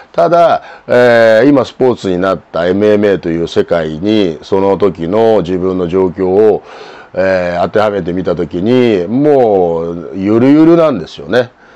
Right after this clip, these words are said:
あの、もちろん激しく練習しようと思ったら、効率よく激しく練習、ハードに練習することはできます。えー、ただですね、その、あの当時はも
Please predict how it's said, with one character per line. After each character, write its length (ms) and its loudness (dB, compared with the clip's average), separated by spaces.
あ 160 -4
の、 340 -2
も 220 0
ち 120 -2
ろ 120 4
ん 260 -4
激 340 -2
し 60 -10
く 160 0
練 220 2
習 160 -2
し 100 -4
よ 120 2
う 20 -4
と 80 -8
思 160 -2
っ 20 -10
た 160 -6
ら、 160 0
効 240 2
率 240 -2
よ 100 2
く 120 -2
激 280 -2
し 40 -14
く 100 -8
練 220 -2
習、 420 -6
ハ 220 -2
ー 20 -8
ド 120 -2
に 80 -4
練 160 -2
習 140 -6
す 80 -8
る 80 0
こ 80 0
と 60 0
は 60 -2
で 140 -2
き 120 -2
ま 140 -2
す。 200 -16
え 600 4
ー、 20 -2
た 160 0
だ 100 2
で 120 -2
す 100 -6
ね、 240 2
そ 140 -2
の、 560 2
あ 60 2
の 140 0
当 300 0
時 100 -4
は 320 2
も 460 0